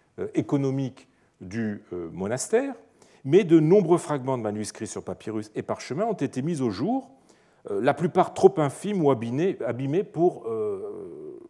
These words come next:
avoir été publiés. Selon Crum et, et Bell, euh, il n'en formait pas moins vingt-cinq volumes issus, je les cite, hein,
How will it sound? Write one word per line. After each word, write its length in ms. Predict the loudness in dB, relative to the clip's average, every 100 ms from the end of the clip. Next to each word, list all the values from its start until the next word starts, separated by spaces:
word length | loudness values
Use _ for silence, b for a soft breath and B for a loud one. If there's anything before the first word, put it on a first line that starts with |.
| -12
avoir 240 | -4 0 0
été 160 | 0
publiés. 480 | -4 -6 -10 -10 -14 _ _ _ _ _ b b b b
Selon 380 | -2 4 4 4
Crum 580 | 2 2 2 2 -4 -12 _ -10
et, 380 | -6 -6 -6 -10
et 40 |
Bell, 460 | -8 -4 -2 -4 -8 -14 _ _ _ _ _ _ _ _ -10
euh, 200 | -8 -8 -12 _ _ _ _ -6
il 380 | -2 0 0 -2 -6 _ _ _
n'en 160 | -2 0
formait 300 | 2 2 2
pas 180 | 2 0
moins 320 | 0 0 -2
vingt-cinq 800 | -2 0 0 -2 -4 -4 -4 -12 -20 -16
volumes 580 | -2 2 2 0 -6 -10 _ _ _ _ _ _ _ _ 0
issus, 340 | 0 2 0
je 140 | -2 0
les 80 |
cite, 420 | 0 -2 -4 -4 -2
hein, 280 | -2 -2